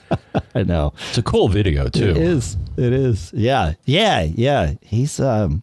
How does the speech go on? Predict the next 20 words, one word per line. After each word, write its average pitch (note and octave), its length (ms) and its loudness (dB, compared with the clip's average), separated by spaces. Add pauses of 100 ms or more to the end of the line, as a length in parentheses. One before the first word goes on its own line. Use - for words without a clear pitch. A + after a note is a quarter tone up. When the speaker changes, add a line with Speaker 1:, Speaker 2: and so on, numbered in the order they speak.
(140)
Speaker 1:
he's G#2+ 120 -4
an D3+ 60 2
interesting F2+ 380 -4
dude. F#2+ 240 -4 (640)
Um, C#3+ 640 0 (600)
all G3+ 60 0
right. C#3 260 -4 (160)
Uh, F3+ 720 0
speaking G#3 460 -2
of C3 140 0
geeky D3 460 -2
tools, C#3+ 600 0
Bruce D3+ 400 0
brings C#3 420 0
us B2 280 0
to C#3+ 140 -2
one B2+ 380 0
called D3 480 0 (380)
Hackin' F2+ 720 -2
Tool. C#2 540 -2